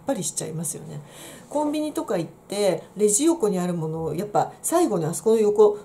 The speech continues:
待ってる間暇なんで見てしまうから、やっぱ買っちゃうんですよね。っていう、まあ、そういった、まあ、消費行動の一個で、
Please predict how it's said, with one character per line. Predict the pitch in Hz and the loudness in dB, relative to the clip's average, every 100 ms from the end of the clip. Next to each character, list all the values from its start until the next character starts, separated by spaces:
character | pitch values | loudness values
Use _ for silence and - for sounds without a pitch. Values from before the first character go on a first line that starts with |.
| - | -4
待 | 339 | -4
っ | - | 0
て | 220 | 2
る | 160 | 2
間 | 160 | 0
暇 | - 214 | -2 -2
な | 240 | 0
ん | 247 | -2
で | 156 | -4
見 | 202 | -6
て | 247 | -2
し | - 165 | -2 -2
ま | 156 | -4
う | 151 | -4
か | 139 | -4
ら、 | 143 | -2
や | - - | -2 -6
っ | |
ぱ | 208 | -6
買 | - - | -8 -8
っ | |
ち | - | -4
ゃ | 339 | -2
う | 185 | -2
ん | 135 | -4
で | 147 | -4
す | - | -4
よ | 143 | -4
ね。 | 151 156 - - - - | -6 -8 -8 -16 -20 -14
っ | - | -4
て | 302 | 0
い | 302 269 | 0 -2
う、 | - - - | -6 -12 -4
ま | |
あ、 | 254 | -2
そ | 277 | -2
う | 277 | -4
い | |
っ | |
た、 | 277 277 262 - | -2 -2 0 -2
ま | 233 | -2
あ、 | |
消 | 240 247 | -2 -2
費 | - | -4
行 | 262 240 | 0 0
動 | 156 | 0
の | 147 | -2
一 | - 220 | -4 -8
個 | - | -4
で、 | 147 143 139 | 0 0 -2